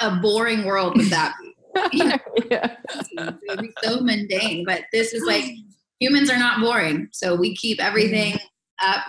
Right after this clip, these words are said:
Speaker 1: and going. And yeah, it really, I, it really is just a big smorgasbord <laughs> of, of, like, awesomeness.
Speaker 2: <laughs> Awesomeness. Yeah, that's right. <laughs> Uh,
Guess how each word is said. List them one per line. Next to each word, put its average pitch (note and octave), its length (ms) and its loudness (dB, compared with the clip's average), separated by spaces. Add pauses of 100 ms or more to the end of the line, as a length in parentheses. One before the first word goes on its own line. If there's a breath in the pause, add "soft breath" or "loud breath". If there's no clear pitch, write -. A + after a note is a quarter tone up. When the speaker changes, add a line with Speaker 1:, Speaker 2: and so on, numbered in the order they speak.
Speaker 1:
and F3+ 360 -2
going. G#3 520 0
And D#3+ 480 -2 (840 soft breath)
yeah, E3+ 260 2
it G#3 100 2
really, A3 240 2
I, G3 220 -2 (440)
it - 140 -6
really G#3+ 360 4
is F3 220 2
just - 560 -2
a F3+ 80 2
big G3+ 180 4
smorgasbord F3 1040 0
<laughs> - 60 -2
of, - 420 0 (120)
of, A3 160 4
like, - 280 0 (340)
awesomeness. E3+ 420 -2 (760)
Speaker 2:
<laughs> - 1300 -6
Awesomeness. E3 640 0
Yeah, F#3 260 4
that's G3+ 260 0
right. G#3 240 2 (180)
<laughs> D4+ 180 2 (460 loud breath)
Uh, G#3+ 120 2